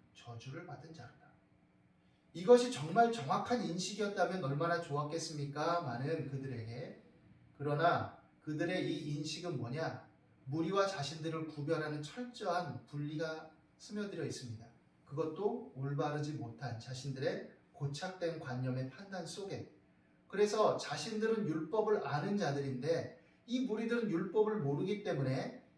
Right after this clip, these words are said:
예수라는 자에게 선동되어서 미혹되고 있다라는 것이죠. 그런데 그 중에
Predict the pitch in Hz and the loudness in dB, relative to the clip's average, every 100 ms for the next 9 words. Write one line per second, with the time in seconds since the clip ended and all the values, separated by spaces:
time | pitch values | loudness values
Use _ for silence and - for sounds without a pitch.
0 | _ 127 135 151 143 139 139 123 113 117 | _ -4 -2 0 0 0 0 -2 -4 -8
1 | - 226 226 233 202 131 - 135 131 156 | -8 -6 -4 -4 -2 -4 -4 -8 -4 -4
2 | 147 143 139 131 127 127 127 127 110 - | -4 -4 -4 -4 -6 -4 -4 -6 -10 -14
3 | - - _ _ _ _ - _ - 196 | -20 -20 _ _ _ _ -20 _ -2 4
4 | 226 214 208 - 190 202 147 147 127 107 | 6 6 4 2 -4 -4 -2 0 0 0
5 | - | -6